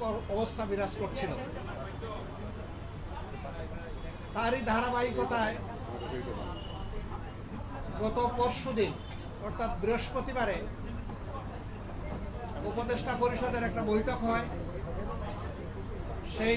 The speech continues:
বৈঠক থেকে প্রধান উপদেষ্টা তিনি একটা মেসেজ জাতিকে দিতে চেয়েছিলেন, তিনি সেটা দেননি।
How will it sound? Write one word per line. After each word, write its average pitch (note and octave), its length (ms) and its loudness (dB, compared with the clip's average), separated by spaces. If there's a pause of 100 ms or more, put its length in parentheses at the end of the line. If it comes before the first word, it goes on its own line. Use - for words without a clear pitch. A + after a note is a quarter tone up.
(100)
বৈঠক A3 300 6 (120)
থেকে A#3+ 220 4 (920)
প্রধান G#3+ 280 0 (100)
উপদেষ্টা A3+ 500 0 (2750)
তিনি A#3 180 0 (120)
একটা A#3+ 160 0 (100)
মেসেজ C4+ 420 2 (180)
জাতিকে A3+ 400 2 (160)
দিতে G#3+ 200 2 (100)
চেয়েছিলেন, G3 480 0 (3250)
তিনি B3+ 240 -2
সেটা B3 180 0 (140)
দেননি। A#3 380 6